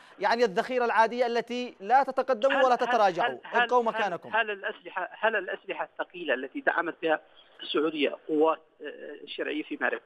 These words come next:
Speaker 2: هل أعيدت إلى، إلى، إلى
Speaker 1: طيب
Speaker 2: السعودية
Speaker 1: يا فتحي،
Speaker 2: مثلا؟ هل، هل ي-، هل
Speaker 1: سيبك،
Speaker 2: يبر-،
Speaker 1: سيبك
Speaker 2: هل
Speaker 1: من،
Speaker 2: يبر
Speaker 1: آه،
Speaker 2: مثلا
Speaker 1: أستاذ
Speaker 2: قائد
Speaker 1: فتحي،
Speaker 2: عسكري في
Speaker 1: أستاذ
Speaker 2: الشرعية
Speaker 1: فتحي،
Speaker 2: يقول هذا الكلام؟
Speaker 1: خ-، آه، نعم، دعك من، من، من نهم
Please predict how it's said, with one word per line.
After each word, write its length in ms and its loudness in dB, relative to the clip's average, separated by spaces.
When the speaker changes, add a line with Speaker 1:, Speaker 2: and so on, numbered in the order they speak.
Speaker 2:
هل 160 2
أعيدت 320 -14
إلى، 340 -10
إلى، 460 0
إلى 280 -2
Speaker 1:
طيب 340 2
Speaker 2:
السعودية 200 8
Speaker 1:
يا 40 0
فتحي، 200 0
Speaker 2:
مثلا؟ 160 -2
هل، 240 0
هل 180 0
ي-، 20 -10
هل 40 -10
Speaker 1:
سيبك، 420 4
Speaker 2:
يبر-، 80 -8
Speaker 1:
سيبك 340 4
Speaker 2:
هل 100 -6
Speaker 1:
من، 140 -2
Speaker 2:
يبر 120 -6
Speaker 1:
آه، 40 -2
Speaker 2:
مثلا 340 2
Speaker 1:
أستاذ 180 -4
Speaker 2:
قائد 160 2
Speaker 1:
فتحي، 200 0
Speaker 2:
عسكري 340 -8
في 180 -12
Speaker 1:
أستاذ 140 -2
Speaker 2:
الشرعية 220 0
Speaker 1:
فتحي، 120 -2
Speaker 2:
يقول 120 2
هذا 140 2
الكلام؟ 360 0
Speaker 1:
خ-، 60 -20
آه، 320 -2
نعم، 340 -2
دعك 380 4
من، 280 -4
من، 160 -6
من 160 -4
نهم 300 -2